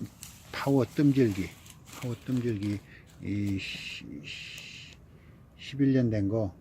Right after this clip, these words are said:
고장나서 버린 거, 그거를 이제 고치면서, 어, 잡다한 설명을 드렸습니다.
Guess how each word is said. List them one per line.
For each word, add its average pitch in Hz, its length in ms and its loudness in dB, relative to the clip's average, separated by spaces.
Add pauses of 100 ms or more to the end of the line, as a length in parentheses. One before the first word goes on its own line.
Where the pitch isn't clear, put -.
(920)
고장나서 110 460 0
버린 117 300 4
거, 98 300 0 (1300)
그거를 110 320 -2
이제 101 160 -2 (260)
고치면서, 113 680 0
어, - 800 -8
잡다한 104 440 -4
설명을 104 400 -2
드렸습니다. 95 640 -6